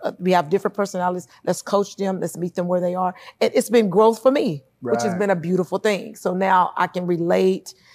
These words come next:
Speaker 1: You know, now I can really meet people where they are and, and to help them grow to become financial coaches or
Speaker 2: Give me, um,
Speaker 1: independent.
Speaker 2: three, since, since now I've learned that you've just recently taken this entrepreneurial step, what's been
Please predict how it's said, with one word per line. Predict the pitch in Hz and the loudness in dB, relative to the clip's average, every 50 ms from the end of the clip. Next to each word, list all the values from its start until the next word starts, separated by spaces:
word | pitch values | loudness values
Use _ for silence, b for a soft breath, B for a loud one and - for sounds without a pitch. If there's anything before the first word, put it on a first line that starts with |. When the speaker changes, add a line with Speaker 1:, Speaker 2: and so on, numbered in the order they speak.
| B B | B B
Speaker 1:
You | - 240 240 | 2 2 4
know, | 214 196 185 175 | 6 4 4 4
now | 170 190 196 196 | 2 4 4 4
I | 190 196 | 4 4
can | - 180 165 | 2 -2 0
really | 165 190 190 185 170 | 2 2 4 4 2
meet | 170 208 208 - | 0 -2 -4 -4
people | 214 202 196 190 175 | -6 -4 -4 -2 -2
where | 175 180 185 185 | 2 2 2 4
they | 180 175 175 - | 4 2 2 2
are | - 180 175 180 175 175 175 175 b b b b b _ - | 2 4 4 6 4 4 2 0 b b b b b _ -6
and, | 196 190 185 - _ - | -4 -4 -4 -6 _ -6
and | 196 190 | -4 -4
to | - 180 | -2 -2
help | 180 202 180 196 - | 0 0 0 0 0
them | 214 240 254 214 | 0 0 0 -2
grow | 190 185 185 180 175 175 175 - - | -2 -2 0 2 2 0 0 -2 -4
to | - 196 | -6 -4
become | 156 180 170 - 190 160 160 151 | -4 -4 -4 -2 -2 -4 -4 -4
financial | - 160 170 170 170 - - - - | -4 -4 -4 -4 -6 -8 -10 -12 -8
coaches | - 190 - - - - 170 156 - | -4 -4 -4 -4 -6 -10 -12 -10 -8
or | 156 151 143 - | -6 -6 -6 -2
Speaker 2:
Give | 147 190 | 0 0
me, | 226 240 240 | 0 0 0
um, | 190 | 0
Speaker 1:
independent. | 185 180 170 175 175 165 156 156 151 143 - - _ _ _ - | 0 0 2 2 4 4 2 2 -2 -4 -8 -12 _ _ _ -4
Speaker 2:
three, | 185 190 190 175 170 165 - - _ _ - - | -2 0 0 2 0 -2 -4 -8 _ _ -20 -12
since, | - - 190 160 - - - - _ _ _ _ _ _ | -8 -6 -6 -6 -6 -10 -18 -20 _ _ _ _ _ _
since | - 180 160 127 127 | -8 -6 -6 -4 -2
now | 165 170 185 190 165 | 0 2 2 4 4
I've | 151 139 | 2 2
learned | 143 143 143 143 139 139 135 | 0 0 0 0 0 0 -2
that | 139 131 131 - - | -2 -2 -4 -4 -6
you've | 165 147 127 123 | -6 -6 -6 -6
just | 113 151 147 - - | -4 -4 -4 -4 -4
recently | 131 139 160 170 139 135 131 135 131 131 120 - _ _ _ | -2 -2 -2 -2 -2 -6 -8 -6 -4 -4 -4 -6 _ _ _
taken | - 156 135 - 135 131 | -4 -4 -4 -2 0 0
this | 131 131 120 - - - | 0 -2 -4 -6 -6 -4
entrepreneurial | 135 135 127 - 135 120 - 139 135 139 139 135 131 131 127 123 120 | -4 -4 -4 -4 -8 -6 -4 -2 0 0 2 0 0 0 -2 -4 -6
step, | 113 - - - 139 131 - - b b b b b | -8 -10 -6 -4 -4 -4 -4 -6 b b b b b
what's | - 151 151 147 | -4 -2 -2 0
been | 139 165 156 147 139 | 0 0 0 0 0